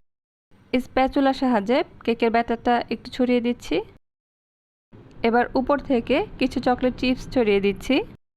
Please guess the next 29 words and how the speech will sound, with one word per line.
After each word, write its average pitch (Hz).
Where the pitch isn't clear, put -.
আপনারা 285
চাইলে 226
এখানে 254
বাদাম 226
কুচিও 254
ছড়িয়ে 202
দিতে 202
পারেন। 220
এতে -
করে 233
কেকটা 269
বেক 247
হয়ে 262
যাওয়ার 233
পর 226
দেখতে 214
বেশ 226
আকর্ষণীয় 220
লাগে। 226
এবার 247
কেকটাকে 269
আমি 214
একশো 254
ষাট 240
ডিগ্রি 247
সেলসিয়াস 240
তাপমাত্রায় 214
দশ 233
মিনিট 269